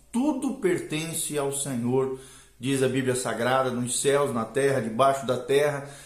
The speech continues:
Deus é o Rei soberano, o possuidor de todas as coisas, o Criador,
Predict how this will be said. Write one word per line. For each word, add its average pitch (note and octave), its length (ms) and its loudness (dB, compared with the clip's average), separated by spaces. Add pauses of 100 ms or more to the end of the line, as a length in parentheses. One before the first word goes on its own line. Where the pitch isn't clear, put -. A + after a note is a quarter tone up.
(180)
Deus D3 680 4
é D3+ 320 4
o C#3 140 0
Rei D3 340 4
soberano, C#3 800 0
o B2 60 -6
possuidor C#3 680 -2
de C#3+ 120 -4
todas C#3 360 0
as C3 160 0
coisas, C3+ 480 0
o B2+ 120 -4
Criador, D3 760 -2